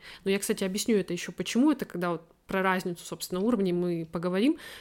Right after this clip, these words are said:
чем же они отличаются. Просто для меня, если человек не сдал H S K пять, я не хочу даже его собеседовать. То есть, может быть, он бог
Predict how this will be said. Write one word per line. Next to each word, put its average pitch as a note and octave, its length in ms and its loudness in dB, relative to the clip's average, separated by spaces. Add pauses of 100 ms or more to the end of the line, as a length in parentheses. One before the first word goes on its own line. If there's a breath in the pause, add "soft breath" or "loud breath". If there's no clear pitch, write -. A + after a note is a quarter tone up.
чем G#3 260 4
же F3 80 -4
они F3 160 0
отличаются. F3 720 -6 (560 loud breath)
Просто F#3 320 -4
для G3 120 0
меня, G3 200 2
если F#3+ 180 -2
человек G#3 240 -2
не G3 80 0
сдал F#3 220 0
H F3+ 120 -2
S - 100 -2
K G3+ 120 0
пять, C4+ 400 2 (500 soft breath)
я G#3+ 220 4
не B3 140 6
хочу A#3 220 -4
даже A3 200 0
его G#3+ 200 2
собеседовать. G3 880 -2
То - 60 -8
есть, E3+ 120 -6
может A#3+ 240 0
быть, A3+ 160 0
он A3 160 2
бог F#3 420 0